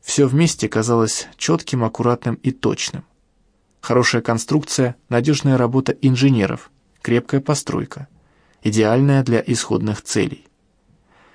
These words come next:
Цель была известна: приют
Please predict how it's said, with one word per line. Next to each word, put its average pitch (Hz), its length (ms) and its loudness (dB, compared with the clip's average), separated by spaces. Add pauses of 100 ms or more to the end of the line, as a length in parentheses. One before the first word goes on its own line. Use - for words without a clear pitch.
(220)
Цель 156 240 0
была 143 280 4
известна: 131 640 0 (280)
приют - 460 -2